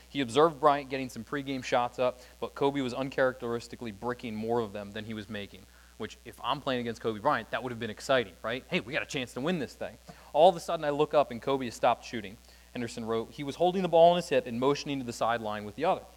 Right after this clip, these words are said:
According to Henderson, a maintenance crew came with a ladder and a measuring tape, stormed the court, and began to work on the net Bryant had been shooting on with Kobe gesturing to them. 'It's too low,' Bryant later <laughs> said to Henderson. 'The rim's a quarter of an inch too low.'" If you hear me say that on Wednesday nights when I'm playing with the teens,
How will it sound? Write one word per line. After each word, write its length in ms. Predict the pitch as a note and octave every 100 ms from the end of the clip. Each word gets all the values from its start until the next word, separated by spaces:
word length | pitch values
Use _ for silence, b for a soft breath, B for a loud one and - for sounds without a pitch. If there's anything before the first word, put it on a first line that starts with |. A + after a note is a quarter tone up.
| B B
According 240 | - D3+ C#3+
to 60 |
Henderson, 300 | C3 C3+ C3
a 40 | A#2+
maintenance 380 | C#3+ D#3+ B2+
crew 200 | - A#2+
came 280 | A2+ B2 A#2+
with 80 | A2+
a 60 | A2
ladder 380 | D#3+ D3+ A#2 - - - - - - -
and 80 | B2+
a 40 |
measuring 360 | C3+ F#3+ D3 B2
tape, 220 | B2 A#2+
stormed 340 | - E3 F#3 F3+
the 40 |
court, 280 | - C3+ B B -
and 80 | B2+
began 220 | B2+ C#3+
to 40 |
work 220 | C3+ D3+ D#3+
on 80 |
the 60 | C#3+
net 200 | C3 B2+
Bryant 260 | B2 B2 B2
had 120 | A2+
been 100 | G#2+
shooting 300 | - A#2+ A2+
on 100 | G#2
with 140 | G#2
Kobe 200 | B2+ A2+
gesturing 460 | G#2 A#2 - A#2 G#2
to 80 | G2+
them. 140 | G2+ B -
'It's 160 | B2+
too 240 | - A3 G3+
low,' 320 | F3+ D3 F#2 - - - - - -
Bryant 260 | B2+ B2+
later 200 | B2 -
<laughs> 20 |
said 220 | - C3+ A#2+
to 80 |
Henderson. 340 | A#2+ A#2 A#2 G#2+
'The 80 | A#2
rim's 240 | D3 D3+
a 60 | B2+
quarter 420 | - E3 D#3+ D#3
of 80 | C3+
an 80 |
inch 220 | C3+ B2+ -
too 160 | B2
low.'" 260 | A2 G2 F2+ B B B B
If 120 | A#2+ D3+
you 80 |
hear 100 | F3
me 80 | F3
say 200 | D#3+ D#3+
that 140 | D3+ C3+
on 120 | B2
Wednesday 320 | B2+ A#2 A#2+
nights 280 | A2+ A#2+ -
when 80 | G#2+
I'm 80 |
playing 220 | G#2 A#2+ A#2
with 100 | G#2
the 80 |
teens, 360 | A#2+ A2+ A#2